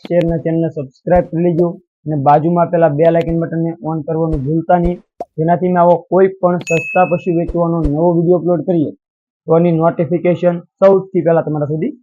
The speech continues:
પહોંચી રહે. ત્યારબાદ સ્ક્રીન ઉપર તમે જે પહેલા નંબરની ગાય જોઈ રહ્યા છો, આ ગાય હાલમાં બીજું વેતર ગાભણ છે. વિયાવાની દસ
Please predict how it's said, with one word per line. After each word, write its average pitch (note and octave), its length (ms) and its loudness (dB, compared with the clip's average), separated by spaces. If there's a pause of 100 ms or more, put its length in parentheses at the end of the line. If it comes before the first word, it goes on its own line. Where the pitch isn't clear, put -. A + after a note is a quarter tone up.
(160)
પહોંચી E3+ 360 0
રહે. A2+ 80 -4 (520)
ત્યારબાદ F3 640 4
સ્ક્રીન F3+ 360 -4
ઉપર F3 220 2
તમે E3 260 -2
જે E3 160 0
પહેલા E3 300 2
નંબરની F3 340 0
ગાય E3+ 220 2
જોઈ F3 100 2
રહ્યા E3 240 2
છો, - 160 -16 (460)
આ E3 260 6
ગાય F3 240 2
હાલમાં E3 500 0
બીજું C#3+ 380 0
વેતર E3 300 -2
ગાભણ C#3 500 0
છે. E3+ 240 -2 (400)
વિયાવાની D#3+ 600 0
દસ E3 200 0